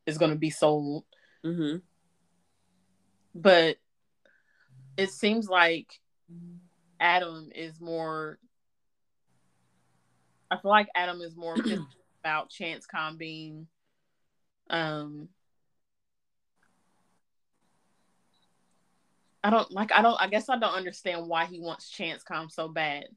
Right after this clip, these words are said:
Speaker 1: Like, why are you not satisfied with the fact that Billy lost, regardless of who gets Chan-, Chance Com?
Speaker 2: Mm-hmm.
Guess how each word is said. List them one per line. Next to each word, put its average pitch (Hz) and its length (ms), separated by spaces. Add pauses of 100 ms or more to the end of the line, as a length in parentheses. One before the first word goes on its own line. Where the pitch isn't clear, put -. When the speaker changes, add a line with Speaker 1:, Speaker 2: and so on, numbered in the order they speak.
Speaker 1:
Like, 165 160
why 190 220
are - 20
you 202 180
not 175 220
satisfied 165 580
with 151 120
the 165 160
fact 160 260
that 151 320 (880)
Billy 180 320
lost, 156 580 (640)
regardless 180 460
of 165 140
who 196 140
gets 160 260 (200)
Chan-, 170 280 (220)
Chance 175 340
Com? 190 380 (420)
Speaker 2:
Mm-hmm. 180 400